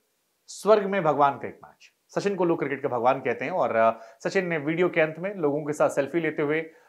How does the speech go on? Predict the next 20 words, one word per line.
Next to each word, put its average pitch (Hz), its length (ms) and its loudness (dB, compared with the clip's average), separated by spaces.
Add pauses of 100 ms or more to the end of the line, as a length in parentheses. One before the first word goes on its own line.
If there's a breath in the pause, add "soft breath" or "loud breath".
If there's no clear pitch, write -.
(120)
अ, 123 320 8 (160)
खूब 156 140 -2
सारी 135 200 4
सेल्फी 135 280 -2
ली। 185 160 -10 (420)
बाद 151 180 8
में 160 80 -8
सचिन 160 280 -10
की 147 100 -6
प्लेन 156 200 -4
की 147 60 -4
इकोनॉमी 143 320 0
क्लास 147 280 4
में 131 80 -6
ट्रैवल 139 240 2
का 131 100 0
वीडियो 113 280 0
भी 180 60 2
वायरल 170 260 4
था। 160 340 -6